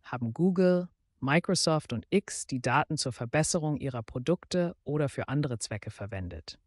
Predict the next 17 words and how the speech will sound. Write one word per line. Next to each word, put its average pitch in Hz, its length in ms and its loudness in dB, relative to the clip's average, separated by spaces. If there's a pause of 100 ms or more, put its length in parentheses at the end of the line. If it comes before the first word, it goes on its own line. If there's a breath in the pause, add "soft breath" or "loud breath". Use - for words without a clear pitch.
(640)
Laut 127 240 -4
Quellen 202 460 10
wurden 160 240 8
bisher 156 400 4
keine 156 360 4
öffentlichen 170 500 2
oder 127 240 0
rechtlichen 151 480 2
Schritte 156 340 0
gegen 127 260 0
den 120 160 0
Versicherer 110 560 -4
unternommen. 98 640 -6 (840)
Es 135 160 -2
ist - 180 0
jedoch 151 240 4
anscheinend, 170 720 4